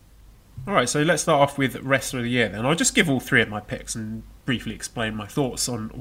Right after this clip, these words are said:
why I picked them. So for my first choice, Wrestler of the Year,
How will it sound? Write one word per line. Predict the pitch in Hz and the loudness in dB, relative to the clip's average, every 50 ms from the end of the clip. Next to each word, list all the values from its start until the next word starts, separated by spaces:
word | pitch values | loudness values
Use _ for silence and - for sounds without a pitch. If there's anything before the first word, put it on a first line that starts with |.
| 113 123 | -6 0
why | 135 127 123 113 110 | 4 6 6 6 6
I | 104 | 4
picked | 104 - 135 110 - | 0 -2 -6 -4 -2
them. | 131 135 135 | 0 0 0
So | - - 151 139 139 135 139 - - - - - - - - - - | 2 4 4 4 4 4 2 -4 -14 -20 -20 -20 -20 -20 -20 -20 -18
for | - - - 165 156 160 156 156 156 | -8 0 4 8 8 10 8 8 6
my | 151 151 156 151 151 147 | 6 6 8 8 6 4
first | - - - - 240 240 - - | 2 0 4 8 8 8 8 6
choice, | - 175 165 185 - - | 4 2 2 2 2 2
Wrestler | 151 143 - - - 135 | 2 2 2 0 -2 -2
of | 123 117 | -2 -2
the | 120 | -2
Year, | 113 123 139 156 170 165 - | 0 2 2 4 2 2 0